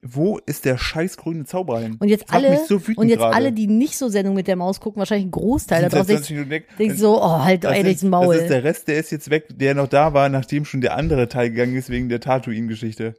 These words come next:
Speaker 2: Heute ist richtige Loser-Folge. Ich bin halt aber auch einfach, ich lie-, könnt, ich kann Sachen wirklich inbrünstig lieben, ohne komplett drin zu sein im Thema. Also so zum Beispiel Harry Potter. Ich würde jetzt mal sagen, ich liebe Harry Potter schon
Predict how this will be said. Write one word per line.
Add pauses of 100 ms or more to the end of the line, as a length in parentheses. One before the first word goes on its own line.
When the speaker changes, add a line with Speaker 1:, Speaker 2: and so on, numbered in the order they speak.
(240)
Speaker 2:
Heute
ist
richtige
Loser-Folge. (380)
Ich
bin (100)
halt
aber
auch
einfach,
ich
lie-,
könnt,
ich
kann
Sachen
wirklich
inbrünstig
lieben, (340)
ohne
komplett
drin
zu
sein
im
Thema. (560)
Also
so
zum
Beispiel
Harry
Potter. (340)
Ich
würde
jetzt
mal
sagen,
ich
liebe
Harry
Potter
schon